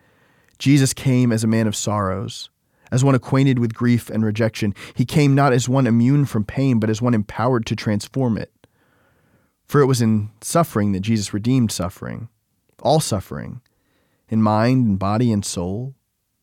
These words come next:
From the inside, he knew how it felt, and that too is good news. It means that God knows what to do about loss. It means that God knows what to do about grief. It means that God knows what to do about fear and loneliness and the dire emptiness that we so often feel.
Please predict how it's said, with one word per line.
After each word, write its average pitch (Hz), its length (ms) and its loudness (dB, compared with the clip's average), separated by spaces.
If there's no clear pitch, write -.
From 135 160 2
the 131 140 4
inside, 123 420 2
he 143 160 -2
knew 139 280 2
how 92 200 -4
it 82 100 -10
felt, 78 340 -10
and 110 140 0
that 139 240 -2
too 110 460 -2
is 117 180 -4
good 131 200 -2
news. 117 560 -4
It 127 100 0
means 147 220 4
that 131 120 4
God 131 320 4
knows 131 280 2
what 120 280 -2
to 127 120 -2
do 120 200 0
about 117 280 0
loss. 123 280 -2
It - 40 -2
means 123 180 2
that 123 120 -2
God 123 240 2
knows 123 200 2
what 123 260 -2
to 131 120 -4
do 131 160 0
about 120 240 0
grief. 131 280 0
It 101 60 -2
means 120 180 2
that 120 100 -2
God 127 220 0
knows 127 160 2
what 139 200 2
to 131 100 -4
do 143 100 4
about 139 200 2
fear 143 340 2
and 110 160 2
loneliness 127 480 2
and 117 100 2
the 117 60 2
dire 135 480 2
emptiness 117 600 0
that 113 120 -2
we 117 120 0
so 127 220 0
often 120 300 0
feel. 110 480 -6